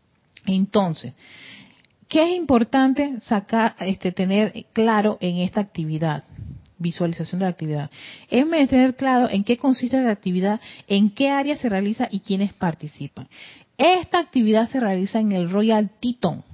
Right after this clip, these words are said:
Por eso es que solamente es en el mes de diciembre, porque es final de año y es, en esa época abre el Royal Teton. Ahí es donde está, donde en los planos internos Royal Teton, ahí es donde se,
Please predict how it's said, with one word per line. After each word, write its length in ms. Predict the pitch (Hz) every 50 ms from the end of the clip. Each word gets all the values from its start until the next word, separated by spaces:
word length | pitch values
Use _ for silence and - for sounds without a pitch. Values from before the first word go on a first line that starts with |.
| - _
Por 240 | - 208 214 214 214
eso 320 | 214 226 - - 269 233
es 320 | 285 220 185 190 190 -
que 140 | - - 226
solamente 680 | - - 233 214 220 214 220 226 226 220 220 208 - 202
es 100 | 220 -
en 100 | 254 233
el 100 | 208 175
mes 180 | 175 175 185 190
de 60 | 226
diciembre, 800 | 240 247 233 - - - 294 349 370 370 359 311 277 233 226 254 - - - - - -
porque 240 | - 220 220 - 220
es 60 | 226
final 340 | - 247 247 240 208 190 202
de 80 | 220
año 260 | 226 214 196 196 214 -
y 140 | - 208 202
es, 220 | 180 170 - -
en 140 | 190 - 185
esa 280 | 185 185 - 226 202 196
época 380 | 180 175 196 196 - 202 - _ -
abre 320 | 196 190 175 180 180 175 -
el 140 | 180 170
Royal 340 | 156 156 165 170 170 160 165 -
Teton. 340 | - 185 175 - - 185 -
Ahí 240 | 165 180 196 208 233
es 80 | 254
donde 160 | 233 202 175
está, 180 | 165 - - -
donde 280 | - 180 175 180 175 175
en 60 | 170
los 80 | 170 165
planos 260 | - 190 196 226 220
internos 420 | 214 190 185 - 220 226 240 214
Royal 240 | 208 220 226 233 226
Teton, 280 | - 254 226 - 170 -
ahí 180 | - 170 175 190
es 60 | 208
donde 180 | 214 190 180 165
se, 140 | 170 160